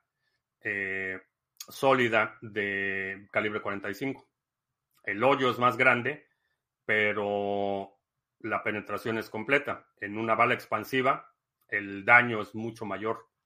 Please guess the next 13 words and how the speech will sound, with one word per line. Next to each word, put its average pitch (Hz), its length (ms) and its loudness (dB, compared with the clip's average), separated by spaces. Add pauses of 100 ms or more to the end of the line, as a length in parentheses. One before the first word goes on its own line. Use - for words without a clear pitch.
(140)
O 123 100 2
sea, 139 280 8 (1160)
en, 101 380 -10
en 110 120 0
igualdad 117 320 6
de 147 120 4
condiciones, 139 720 2
el 107 120 -4
daño 131 280 4
que 113 80 -4
puede 120 180 -2
producir 110 560 -4 (580)
una 104 840 2